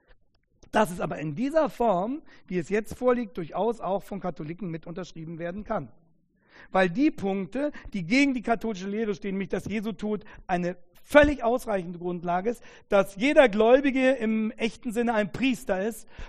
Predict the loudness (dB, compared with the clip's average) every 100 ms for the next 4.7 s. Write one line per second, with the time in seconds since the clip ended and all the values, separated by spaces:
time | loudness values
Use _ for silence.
0 | -4 2 2 4 4 6 4 2 -4 -18
1 | -20 4 6 6 4 2 2 2 2 2
2 | 0 -2 0 6 6 6 -12 -12 6 6
3 | 6 2 0 -2 -2 -4 -6 -10 -2 -2
4 | -2 -6 -4 -2 -2 -4 -8